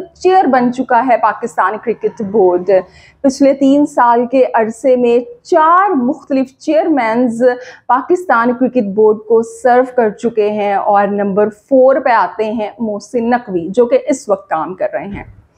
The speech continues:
इसके साथ साथ अगर आप coaches की बात करें तो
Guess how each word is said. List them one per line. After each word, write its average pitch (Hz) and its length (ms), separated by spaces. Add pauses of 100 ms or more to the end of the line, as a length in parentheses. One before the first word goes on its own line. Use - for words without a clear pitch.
(360)
इसके 320 240
साथ 370 340
साथ 277 560 (240)
अगर 240 320
आप 240 320
coaches 277 460
की 285 80
बात 226 380
करें 226 420
तो 254 280